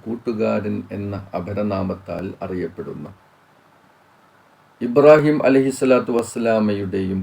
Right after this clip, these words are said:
കുടുംബത്തിൻ്റെയും ജീവിതത്തെ അനുധാവനം ചെയ്യുകയും അനുസരിക്കുകയും ചെയ്തുകൊണ്ടാണ് ഈ പെരുന്നാളും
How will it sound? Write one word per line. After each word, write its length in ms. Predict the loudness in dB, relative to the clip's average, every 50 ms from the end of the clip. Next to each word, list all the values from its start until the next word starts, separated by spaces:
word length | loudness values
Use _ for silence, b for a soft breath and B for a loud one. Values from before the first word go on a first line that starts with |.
| -6
കുടുംബത്തിൻ്റെയും 800 | -6 -8 -6 -6 -6 -6 -6 -6 -8 -8 -8 -6 -6 -6 -6 -8 -8 -10 -10
ജീവിതത്തെ 760 | -8 -8 -6 -6 -6 -6 -6 -6 -6 -8 -8 -10 -12 -10 -10 -10 -12 -14 -20 _ _ _ _ _ _ _ _ _ _ _ _ _ _ _ _ _ _ _ _ _ _ _ _ _ _ _ _ _ _ -6
അനുധാവനം 920 | -2 0 2 2 2 2 2 2 4 4 6 6 6 6 4 4 4 4 2 2 0 -2 -4 -6
ചെയ്യുകയും 680 | -6 -6 -6 -4 -4 -4 -4 -4 -4 -4 -4 -4 -4 -4 -6 -6 -8
അനുസരിക്കുകയും 840 | -6 -6 -6 -6 -6 -8 -8 -8 -8 -10 -10 -10 -8 -6 -6 -6 -6 -8
ചെയ്തുകൊണ്ടാണ് 920 | -10 -10 -10 -8 -8 -6 -6 -6 -6 -6 -6 -6 -8 -10 -10 -10 -12 -12 -14 -16 -18 -20 _ _ _ _ _ _ _ _ _ _ _ _ _ _ _ _ _ _ _ _ _ _ _ _
ഈ 180 | -8 -4 -2 -2 -2 -2 -4 -10 _ _ _ _ _ _ _ _ _ _ _ _ _ _ _ _ _ _ _ _ _ _ _ _ _ _ _ _ _ _ _ _ -8
പെരുന്നാളും 680 | -6 -6 -4 -2 0 0 2 2 2 0 0 -2 -4 -6